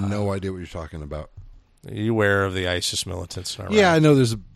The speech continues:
Speaker 1: there's some bad shit going on, people getting beheaded and stuff like that.
Speaker 2: Yeah, and so, uh, these, these nut jobs are, I guess, marking doors with, uh, Arabic letters for Christian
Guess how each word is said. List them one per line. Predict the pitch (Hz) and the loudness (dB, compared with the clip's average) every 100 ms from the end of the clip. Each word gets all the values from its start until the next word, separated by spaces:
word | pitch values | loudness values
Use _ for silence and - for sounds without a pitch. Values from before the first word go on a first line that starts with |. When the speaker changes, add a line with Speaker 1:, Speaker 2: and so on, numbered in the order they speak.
| - _ _ _ | -20 _ _ _
Speaker 1:
there's | 117 110 | 0 2
some | - | 0
bad | 98 92 92 | -2 -2 -2
shit | - 92 - | -4 -4 -6
going | 90 90 | -6 -4
on, | 85 87 87 | -4 -6 -8
people | 95 80 82 | -8 -10 -12
getting | 69 | -12
beheaded | 78 78 78 78 73 | -12 -10 -10 -10 -10
and | 76 | -12
stuff | - 80 | -12 -12
like | 76 - | -14 -12
that. | 80 78 - | -12 -12 -2
Speaker 2:
Yeah, | 120 120 107 98 98 | 6 8 10 6 4
and | 117 120 | -2 0
so, | - 143 135 120 | 2 6 8 6
uh, | 113 113 110 110 | 6 4 4 2
these, | 101 110 110 101 92 - | -2 -4 -2 -4 -8 -12
these | 98 101 98 | -10 -8 -6
nut | 98 95 | -6 -6
jobs | 104 90 85 85 - | -4 -2 -2 -4 -8
are, | - 90 87 87 80 _ _ - | -10 -8 -8 -8 -12 _ _ -20
I | - | -16
guess, | 104 95 - | -10 -8 -6
marking | 98 101 107 113 95 | -2 0 0 -4 -12
doors | - 92 92 87 80 - - _ _ _ _ _ _ _ | -8 -6 -6 -8 -6 -8 -8 _ _ _ _ _ _ _
with, | 98 87 85 - 95 | -6 -6 -6 -12 -10
uh, | 85 85 | -8 -8
Arabic | 90 92 90 87 87 92 | -6 -4 -4 -4 -8 -8
letters | 85 85 85 - | -8 -6 -6 -8
for | - 90 82 78 _ _ _ _ _ _ _ _ _ _ _ | -10 -10 -10 -12 _ _ _ _ _ _ _ _ _ _ _
Christian | - 85 - 92 80 | -10 -8 -8 -12 -16